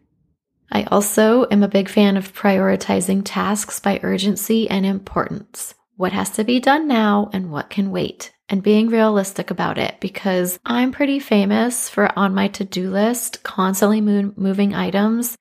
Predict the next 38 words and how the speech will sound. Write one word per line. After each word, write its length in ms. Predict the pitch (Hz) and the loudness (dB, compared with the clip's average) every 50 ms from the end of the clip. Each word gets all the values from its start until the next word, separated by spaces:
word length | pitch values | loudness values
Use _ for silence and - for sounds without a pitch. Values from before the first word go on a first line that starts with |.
| _ _ | _ _
from 220 | - - 190 190 185 | -6 -2 -2 0 0
today 680 | - - 185 185 196 185 180 175 175 185 202 214 208 208 - - _ _ - | 0 -2 0 2 2 2 2 2 2 2 2 2 0 -2 -8 -20 _ _ -10
to 120 | - 269 | -2 0
the 80 | 277 247 | 2 4
next 260 | 196 185 185 - - | 4 2 0 -4 -4
day 260 | - 185 185 185 185 | -2 -2 0 0 0
to 120 | - - | -2 -2
the 120 | 226 262 247 | 0 2 2
next 260 | 208 185 - - - | 2 0 0 -4 -4
day 200 | - 180 170 165 | -4 -2 -2 -2
because 240 | 165 170 - 190 190 | -2 -4 -6 -6 -6
it 100 | 185 - | -4 -4
just 220 | - 180 180 - | -4 -4 -4 -4
doesn't 320 | - 170 175 - - 202 - | -4 -4 -4 -4 -6 -6 -6
get 240 | - - - _ | -6 -8 -8 _
done. 340 | - - - - - 208 - _ _ _ _ - | -6 -6 -4 -4 -6 -10 -14 _ _ _ _ -4
I've 120 | 208 - | -2 -2
started 340 | - - 202 202 196 208 208 | 0 2 2 4 4 2 2
putting 260 | 208 240 220 220 220 | 4 4 4 4 6
the 60 | 214 214 | 4 4
most 240 | 202 196 196 - | 4 2 2 0
important 460 | 190 190 190 - - 165 147 190 208 208 | 0 0 0 0 0 0 0 0 0 0
things 240 | 220 233 240 220 | 0 0 0 0
at 80 | 220 214 | -2 -2
the 100 | - 262 | -2 -4
top, 420 | 262 - - - 175 180 190 - - | -4 -2 -2 0 0 0 -2 -2 -2
and 120 | 175 185 | -2 0
then 80 | 185 185 | 0 0
I 80 | 185 | 0
try 240 | 180 - - 190 185 | 0 0 -2 -2 -2
to 100 | 180 190 | -2 0
be 140 | 190 208 208 | 0 0 2
realistic 800 | 208 202 196 202 220 196 185 - - - 165 165 175 - - - - | 2 2 0 0 0 0 -2 -2 -4 -6 -6 -6 -6 -8 -10 -6 0
about 180 | 185 208 - | 2 2 2
what 120 | 165 185 180 | 2 2 0
I 60 | 185 | 0
can 180 | 180 - 185 185 | -2 -2 -4 -4
accomplish. 800 | 185 185 - - 156 160 - - - - - - - - - | -4 -4 -4 -4 -4 -4 -4 -6 -6 -4 -4 -4 -4 -6 -8